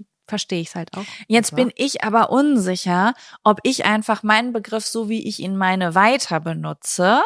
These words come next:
Speaker 2: weil ich's witzig finde, oder ob ich das jetzt abgeben muss.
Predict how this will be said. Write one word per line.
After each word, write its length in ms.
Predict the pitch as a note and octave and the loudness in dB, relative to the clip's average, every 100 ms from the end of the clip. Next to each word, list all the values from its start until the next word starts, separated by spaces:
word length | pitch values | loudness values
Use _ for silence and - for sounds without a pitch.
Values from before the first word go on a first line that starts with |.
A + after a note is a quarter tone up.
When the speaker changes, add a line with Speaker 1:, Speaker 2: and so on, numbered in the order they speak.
| G4 | 0
Speaker 2:
weil 220 | G#3 F#3 | 2 2
ich's 220 | F#3 - F#3+ | 2 0 0
witzig 420 | C4 - G3 - | 0 -2 -6 -2
finde, 540 | F#3 F#3 F#3+ A3+ C#4 - | -2 0 0 2 0 -2
oder 420 | A3 A#3+ A#3+ - | -2 4 4 4
ob 120 | A3 | 0
ich 120 | A#3 - | -4 -8
das 180 | A3 | -6
jetzt 180 | G#3+ - | -6 0
abgeben 560 | G3 - - E3+ D#3+ D3 | -2 -2 -4 -4 -4 -4
muss. 380 | C#3+ C#3 - | -6 -6 -8